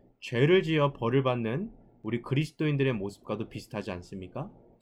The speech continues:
하나님은 우리 그리스도인들을 친히 보호하고 계십니다. 따라서 우리가 죄에 빠지지 않는 한 그 어떤 악한 세력도 우리를 침략하거나 괴롭힐 수는 없어요.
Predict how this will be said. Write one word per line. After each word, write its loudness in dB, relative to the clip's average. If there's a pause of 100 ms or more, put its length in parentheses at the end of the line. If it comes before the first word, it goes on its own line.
(300)
하나님은 6
우리 2
그리스도인들을 2
친히 -2
보호하고 2
계십니다. -8 (540)
따라서 4
우리가 2
죄에 2
빠지지 2
않는 -2
한 -4 (300)
그 4
어떤 4
악한 -4
세력도 -2
우리를 -2
침략하거나 -4
괴롭힐 -2
수는 -6
없어요. -10